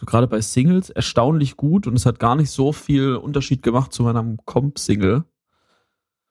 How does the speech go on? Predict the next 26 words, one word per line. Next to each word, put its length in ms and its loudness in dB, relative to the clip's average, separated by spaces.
Ähm, 720 0
ich 200 -2
weiß 480 0
auch 180 -2
gar 180 2
nicht, 180 -4
warum. 400 2
Ich 80 -2
weiß 140 2
auch 80 0
nicht, 180 -2
warum 260 0
sich 140 -4
das 220 -2
wieder 180 2
so 220 -2
geändert 480 2
hat. 360 -2
Ähm, 560 0
aber 840 0
das 200 -2
war 180 6
irgendwie 240 2
erstaunlich 640 2
tatsächlich. 640 -2
Aber 480 2